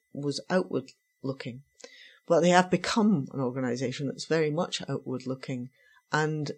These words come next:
ensuring that local people can go there or welcome there. And one of the main things they say to people is they don't ask, "What's the matter with you?" They say, "What matters to you?"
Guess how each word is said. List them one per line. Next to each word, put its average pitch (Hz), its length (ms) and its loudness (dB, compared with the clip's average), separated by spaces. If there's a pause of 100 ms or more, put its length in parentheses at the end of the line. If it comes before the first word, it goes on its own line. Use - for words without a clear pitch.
ensuring 151 600 4
that 135 160 2
local 180 440 2
people 143 460 -6
can 196 380 4
go 165 220 8
there 131 360 -2 (300)
or 131 140 -4
welcome 156 540 2
there. 123 300 -4 (540)
And 160 220 0
one 185 120 8
of 170 120 4
the 156 80 0
main 170 580 4 (800)
things 156 300 2
they 131 120 2
say 165 240 2
to 165 140 -10
people - 500 -8 (140)
is 147 240 -8 (140)
they 170 100 2
don't 196 200 2
ask, - 440 -4
"What's - 180 -4
the - 80 -4
matter 139 320 -4
with 123 240 -6
you?" 131 160 -10 (800)
They 156 140 4
say, 160 340 6 (160)
"What 170 220 -2
matters 175 460 4
to - 120 -10
you?" 120 200 -6